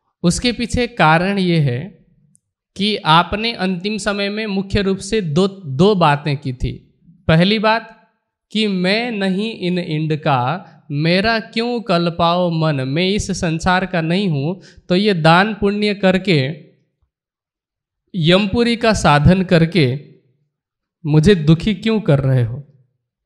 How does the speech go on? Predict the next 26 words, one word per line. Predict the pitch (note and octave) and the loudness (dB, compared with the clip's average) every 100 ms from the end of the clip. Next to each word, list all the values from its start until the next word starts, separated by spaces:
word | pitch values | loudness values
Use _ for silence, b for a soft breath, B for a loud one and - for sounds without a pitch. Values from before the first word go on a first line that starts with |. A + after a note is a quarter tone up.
| _ _ _ _ _ - | _ _ _ _ _ -2
और | E3+ | -2
दूसरा | C#3 F3+ F#3 G3 | 2 0 2 0
कारण | G3 F#3+ F#3+ F#3 | 2 2 2 0
ये | F#3 | -4
था | F#3 F#3+ G3 b b b b | -4 -6 -8 b b b b
कि | G3+ | -12
आप | - D#3+ F3 | -2 2 2
में | G#3 A3 G#3 D3 | 0 -4 -4 -2
ज्ञान | D3 D#3 F3 | -2 0 -2
का | F3 F#3 | -2 -2
अहंकार | C#3 C#3+ D#3+ D#3+ D#3+ C#3+ | 0 -2 -2 -2 -2 0
था | D3 B2+ C#3+ - _ _ | -2 -2 -8 -12 _ _
और | D#3 D#3+ | -2 2
आपने | E3 F3+ F3 | 0 -2 -6
ये | D#3 E3+ | -4 -4
कहा | E3+ D#3+ E3+ | -4 -4 -4
था | F3 G3+ | -4 -6
कि | G3 - A#3 C4+ - _ _ _ _ _ - | -6 -6 -8 -8 -14 _ _ _ _ _ -12
"जिसको | C3+ F3+ - - A#3 | -4 -2 -2 -4 -2
मैंने | G#3 F3+ F3 F#3 E3 | -2 -2 -2 -2 -2
हाँ | C3 A#2+ D3 F3 | -2 0 0 0
कहा | E3+ D#3+ E3 C3 C#3 - B B | -2 0 2 0 -2 -10 B B
उसे | F3 E3+ G3+ E3+ | -6 -4 -2 -2
ना | C#3 C3 C3+ D3+ E3+ | -2 -4 -2 -2 -2
कहने | F3 F3+ F#3+ F#3+ | -4 -4 -4 -4
वाला, | F#3 F#3 G3+ A3+ | -4 -4 -6 -8